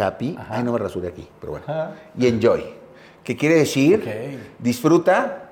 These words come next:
Speaker 1: y sé
Speaker 2: Sí, sí,
Speaker 1: feliz.
Speaker 2: sí, sí, sí, sí.
Speaker 1: Y yo creo que la
Speaker 2: Sí,
Speaker 1: vida
Speaker 2: la gente que nos está viendo no sabe lo que Be Happy y Enjoy significa. Vamos a darles una
Speaker 1: <laughs> Una clasecilla.
Speaker 2: <laughs> Una
Speaker 1: Oye, no,
Speaker 2: clasecilla.
Speaker 1: pero al final yo creo que eso es a lo único que venimos.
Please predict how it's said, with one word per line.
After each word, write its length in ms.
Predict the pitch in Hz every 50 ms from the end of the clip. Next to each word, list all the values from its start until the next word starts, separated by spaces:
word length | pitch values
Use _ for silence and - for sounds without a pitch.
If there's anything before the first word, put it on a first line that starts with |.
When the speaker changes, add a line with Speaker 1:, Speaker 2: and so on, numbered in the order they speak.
| - -
Speaker 1:
y 80 | 131
sé 100 | 113 135
Speaker 2:
Sí, 60 | 127 135
sí, 60 | 98
Speaker 1:
feliz. 160 | 90 - 87
Speaker 2:
sí, 80 | - 127 - - 117
sí, 160 | - - 120
sí, 160 | - - 117 113
sí. 140 | - -
Speaker 1:
Y 40 | 135
yo 140 | 131 156 151
creo 120 | 156 151
que 100 | - 160 147
la 80 | 147
Speaker 2:
Sí, 60 | 135 135
Speaker 1:
vida 160 | 135 139 147
Speaker 2:
la 80 | 101
gente 260 | - 143 160 175 180 165
que 80 | 165
nos 120 | 156 139 139
está 220 | 147 135 127 147
viendo 300 | 151 160 165 165 165 165
no 100 | 170 160
sabe 260 | 160 165 170 180 175
lo 120 | 170 165 -
que 80 | 156
Be 100 | 151 165 -
Happy 300 | - 175 180 180 185 185
y 120 | 175 170
Enjoy 320 | 160 156 147 170 175 180 165
significa. 600 | 160 156 165 160 143 120 156 180 185 185 196 185
Vamos 260 | 180 185 190 190 170
a 80 | 165 156
darles 320 | 160 175 180 180 170 147
una 360 | 156 180 190 180 165 156 - - 180 156 - - 262 - - -
Speaker 1:
<laughs> 60 | -
Una 140 | 160 185 170
clasecilla. 560 | 165 165 165 156 147 143 - 190 180 156 147 147
Speaker 2:
<laughs> 40 |
Una 60 | 226 269 226
Speaker 1:
Oye, 80 | 180 160
no, 160 | 170 160 165 151 135
Speaker 2:
clasecilla. 340 | 147 170 165 156 147 143 139
Speaker 1:
pero 160 | 165 170 175
al 80 | 175 156
final 400 | 185 175 185 202 220 208 170 165
yo 140 | 202 208
creo 240 | 214 196 208 202 208
que 80 | - 202
eso 100 | 196 190
es 180 | 185 185 180 - -
a 80 | 170
lo 100 | 175 175
único 180 | 180 190 175 151
que 80 | 156 151
venimos. 500 | 151 165 175 170 151 131 120 - -